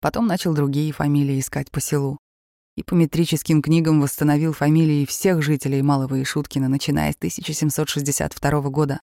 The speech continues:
Кто когда родился и умер, на ком женился, откуда родом. Перерыв и переписав Самарский архив, Александр Лукич отправился в Оренбург. «Наше село только с тысяча восемьсот шестьдесят первого года стало относиться к Самарской губернии.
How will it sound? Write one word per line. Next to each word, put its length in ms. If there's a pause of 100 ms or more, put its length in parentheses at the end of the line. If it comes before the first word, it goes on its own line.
(400)
Кто 160
когда 240
родился 480
и 60
умер, 340
на 140
ком 180
женился, 480
откуда 320
родом. 400 (920)
Перерыв 420
и 160
переписав 580
Самарский 560
архив, 440
Александр 480
Лукич 320
отправился 560
в 60
Оренбург. 560 (580)
«Наше 200
село 300
только 280
с 20
тысяча 340
восемьсот 400
шестьдесят 460
первого 380
года 240
стало 280
относиться 480
к 60
Самарской 440
губернии. 600